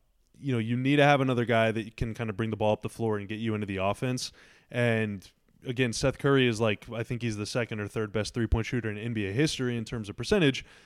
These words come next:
but, uh, playmaking, especially for other people, not necessarily his forte, whereas Richardson really can do that. And so for him to be kind of your alternate option,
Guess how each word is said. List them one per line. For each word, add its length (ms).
but, 400
uh, 220
playmaking, 760
especially 340
for 100
other 260
people, 420
not 240
necessarily 440
his 140
forte, 540
whereas 300
Richardson 480
really 240
can 300
do 140
that. 220
And 140
so 160
for 160
him 320
to 80
be 160
kind 240
of 120
your 140
alternate 480
option, 540